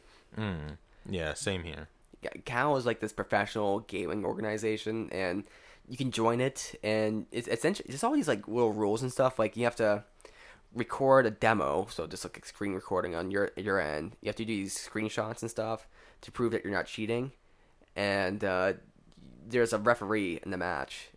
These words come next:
Speaker 2: and, oh, I'm not, not sure if always there's a referee, but uh, you submit the who win, who won, who lost and stuff onto it. So there's a Counter-Strike game called Condition Zero,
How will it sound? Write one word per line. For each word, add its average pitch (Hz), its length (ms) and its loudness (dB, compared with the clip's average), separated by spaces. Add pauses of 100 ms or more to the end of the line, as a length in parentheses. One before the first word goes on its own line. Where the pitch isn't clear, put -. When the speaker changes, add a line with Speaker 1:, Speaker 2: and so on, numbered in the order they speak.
(120)
Speaker 2:
and, 85 460 -6 (720)
oh, - 140 -4 (560)
I'm 127 160 0
not, 185 200 -2 (160)
not 160 140 0
sure 147 100 2
if - 140 -4
always 95 300 6
there's 98 120 -8
a 95 40 -8
referee, 76 340 -4
but 85 240 -2 (800)
uh, 104 180 4
you 113 100 -4
submit 127 340 -2
the 113 80 -6
who 120 140 -2
win, 107 400 0
who - 220 -6
won, 104 280 4
who 107 200 -4
lost 90 420 0
and 110 80 -8
stuff 113 340 -2 (180)
onto 107 380 0
it. 113 160 -2 (540)
So 123 180 4
there's 113 180 4
a 107 100 6
Counter-Strike 143 500 2
game 107 160 2
called 101 260 2
Condition 107 360 -4
Zero, 101 540 2